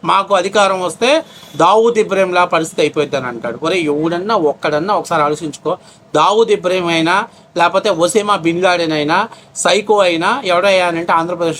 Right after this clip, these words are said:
తక్కువ అని చెప్పేది జగన్మోహన్ రెడ్డి గారు. ఎందుకంటే ఆంధ్రప్రదేశ్ ప్రజల్ని పాపం రెండు లక్షల మంది తల్లిదండ్రులని ప-, ఆ మగవాళ్ళ పొట్టన పెట్టుకొని రెండు లక్షల కుటుంబాలలో కనీసం, ఆ, వాళ్ళ ఇంట్లో మగదిక్కు లేకుండా చేసిన ఘనత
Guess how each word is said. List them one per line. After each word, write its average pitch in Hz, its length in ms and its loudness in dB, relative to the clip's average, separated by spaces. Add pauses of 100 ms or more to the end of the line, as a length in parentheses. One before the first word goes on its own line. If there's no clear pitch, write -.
తక్కువ - 260 -2
అని 180 80 -2
చెప్పేది 170 280 -2
జగన్మోహన్ 143 440 -4
రెడ్డి 107 160 -16
గారు. 107 140 -12 (920)
ఎందుకంటే 185 580 0 (280)
ఆంధ్రప్రదేశ్ 190 640 -2
ప్రజల్ని 180 600 -2 (300)
పాపం 165 280 0
రెండు 160 200 -2
లక్షల 175 320 -2
మంది 196 220 -2
తల్లిదండ్రులని 175 580 -2
ప-, 143 540 0
ఆ 127 180 -4
మగవాళ్ళ 180 420 2
పొట్టన 190 360 -2
పెట్టుకొని 180 440 -2
రెండు 165 180 -2
లక్షల 165 300 -2
కుటుంబాలలో 170 880 0 (340)
కనీసం, 202 580 0 (340)
ఆ, 165 60 2
వాళ్ళ 160 280 0
ఇంట్లో 175 260 0
మగదిక్కు 202 460 0
లేకుండా 180 340 0
చేసిన 156 640 0 (140)
ఘనత 175 560 0